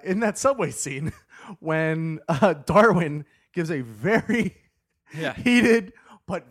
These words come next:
Speaker 1: very articulate, uh, history of, um,
Speaker 2: Yeah.
Speaker 1: of, like, India and the Middle East and
Speaker 2: Yeah.
Speaker 1: how they don't get along. <laughs>
Speaker 2: The Muslim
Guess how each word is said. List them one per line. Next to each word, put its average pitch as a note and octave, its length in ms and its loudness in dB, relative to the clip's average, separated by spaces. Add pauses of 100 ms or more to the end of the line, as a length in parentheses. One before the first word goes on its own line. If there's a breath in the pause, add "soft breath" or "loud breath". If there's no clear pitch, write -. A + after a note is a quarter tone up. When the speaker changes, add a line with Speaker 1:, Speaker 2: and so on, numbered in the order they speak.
Speaker 1:
very G#3 420 -6
articulate, F3+ 720 -12 (400 soft breath)
uh, D3+ 220 -6
history C#3 720 -14 (100)
of, D3 420 -12 (200)
um, B2 540 -14 (160)
Speaker 2:
Yeah. G#2+ 160 -20 (420)
Speaker 1:
of, C#3+ 240 -8
like, C3 260 -10
India C#3+ 300 -8
and C3 80 -10
the C3 60 -14
Middle B2 260 -12
East - 340 -14
and B2+ 180 -12
Speaker 2:
Yeah. A#2+ 40 -18
Speaker 1:
how C3 160 -14
they C3 120 -14
don't C3 280 -16
get C#3+ 100 -14
along. E3 540 -12
<laughs> - 40 -20
Speaker 2:
The B2 120 -12
Muslim B2 640 -12